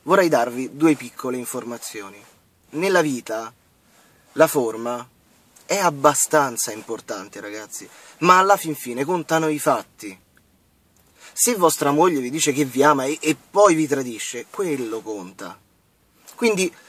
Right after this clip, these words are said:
Capobastone con questo video che cosa vuole ottenere? Vuole ottenere che Surreal non vinca, quindi non otteniamo tutti noi neanche i cinquemila euro,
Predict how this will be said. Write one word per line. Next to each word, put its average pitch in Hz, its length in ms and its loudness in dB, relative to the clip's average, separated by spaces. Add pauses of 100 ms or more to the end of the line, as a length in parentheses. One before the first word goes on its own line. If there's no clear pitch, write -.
(480)
Capobastone 156 720 4
con 190 120 -6
questo 175 280 -4
video 135 220 4
che 214 200 0
cosa 226 300 0
vuole 165 300 8
ottenere? 151 600 2 (300)
Vuole 202 200 4
ottenere 220 280 6
che 165 100 0
Surreal 185 380 2
non 185 180 -2
vinca, 160 460 -8 (200)
quindi 190 540 0
non 208 300 8
otteniamo 185 680 6
tutti 190 360 -6
noi 165 500 2
neanche 220 420 2
i 196 60 2
cinquemila 202 580 4
euro, 156 460 2